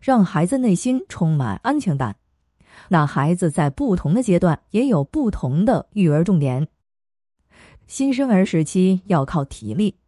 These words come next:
幼儿时期要靠脑力，五岁之后啊，要靠心力。那最后呢，我们提到了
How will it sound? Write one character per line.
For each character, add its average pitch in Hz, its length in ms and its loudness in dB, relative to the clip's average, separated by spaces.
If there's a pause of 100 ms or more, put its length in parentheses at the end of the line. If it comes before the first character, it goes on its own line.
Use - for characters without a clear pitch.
幼 330 200 0
儿 147 120 2
时 143 180 0
期 180 400 0
要 165 220 2
靠 143 180 -4
脑 - 200 -6
力， 196 260 -4 (300)
五 147 200 -2
岁 185 140 2
之 240 180 -2
后 240 220 0
啊， 135 180 -8 (140)
要 143 180 -2
靠 - 180 -14
心 277 300 -4
力。 269 160 -2 (720)
那 220 200 4
最 262 120 4
后 254 200 2
呢， 175 300 2
我 147 80 0
们 147 100 0
提 147 160 -2
到 143 160 0
了 117 160 -4